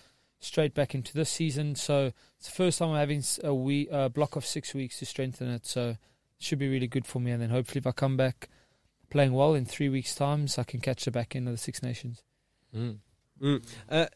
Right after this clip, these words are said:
Speaker 3: it does, I mean, I, you know, I, I say a, a minor injury. It isn't minor to you, but it does show the strains, doesn't it, of, uh, professional rugby. Like, every time you're nearly there, you know, either Scotland are calling you up or Sale need you to play or something's going on.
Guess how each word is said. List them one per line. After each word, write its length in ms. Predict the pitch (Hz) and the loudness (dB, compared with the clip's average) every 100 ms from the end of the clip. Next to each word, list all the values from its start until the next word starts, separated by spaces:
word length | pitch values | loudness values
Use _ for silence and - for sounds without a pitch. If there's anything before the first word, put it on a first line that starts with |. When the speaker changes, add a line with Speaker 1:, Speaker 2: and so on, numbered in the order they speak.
| _ | _
Speaker 3:
it 140 | - 185 | 2 6
does, 200 | 311 294 | 6 6
I 80 | 208 | 8
mean, 160 | 208 - | 6 6
I, 120 | - - | -8 -8
you 140 | 101 | -12
know, 120 | - - | -12 -8
I, 140 | 131 - | -6 -2
I 40 | |
say 280 | 120 160 135 | 0 2 2
a, 80 | - - - | -2 -12 -4
a 40 | |
minor 380 | 123 120 113 107 | -2 0 0 -2
injury. 300 | 101 98 107 | -2 -4 -2
It 160 | - 165 | 4 6
isn't 160 | 156 127 | 6 4
minor 280 | 113 107 98 - | 0 0 -4 -8
to 120 | - | -4
you, 120 | 120 104 | 0 0
but 120 | 147 | 6
it 20 | |
does 180 | 202 175 | 6 6
show 220 | - 170 | 6 6
the 80 | 120 | 6
strains, 420 | - 156 135 117 | 2 2 2 0
doesn't 180 | 143 123 | 0 0
it, 40 | |
of, 200 | 117 113 | 0 0
uh, 120 | 127 117 - _ | 0 -2 -10 _
professional 360 | - 147 117 131 | -4 -4 -2 0
rugby. 260 | 139 120 107 | 0 0 -4
Like, 100 | - | -2
every 300 | 170 156 170 | -2 0 -2
time 220 | 160 160 | 0 2
you're 100 | 135 | 2
nearly 340 | 139 151 143 131 | 4 4 4 4
there, 380 | 147 139 110 - - _ - | 2 2 -2 -8 -20 _ -2
you 100 | 120 | 0
know, 60 | 135 123 | 2 2
either 180 | 127 113 | 2 4
Scotland 300 | - 143 147 | 2 4 4
are 40 | |
calling 240 | 151 147 135 | 4 2 4
you 100 | 139 | 2
up 120 | 120 | 0
or 80 | 110 | 0
Sale 280 | - 143 | 4 4
need 180 | 139 131 | 4 0
you 80 | 131 | -4
to 100 | - | -6
play 300 | 139 135 131 | -2 0 0
or 180 | 110 104 | 0 -4
something's 400 | - 175 165 143 | 6 8 8 8
going 240 | 151 123 | 6 4
on. 100 | 117 | 2